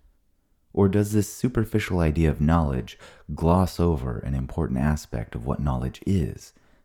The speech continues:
how it moves, and how it transforms?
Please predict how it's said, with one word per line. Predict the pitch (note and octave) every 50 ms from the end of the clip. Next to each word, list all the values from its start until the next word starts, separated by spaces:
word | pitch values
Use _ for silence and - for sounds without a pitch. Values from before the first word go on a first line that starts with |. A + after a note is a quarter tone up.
| _ _ _
how | - C#2 C2
it | B1+ -
moves, | C#2 D#2+ E2+ E2+ E2 E2 E2 D#2 D#2 D#2+ - - _ _ _ _ _ _ _ _
and | - D#2
how | D#2 C#2+
it | B1 -
transforms? | - - - B1 A1+ - - - D2 C2 A1+ G1+ G1+ G1+ - - - -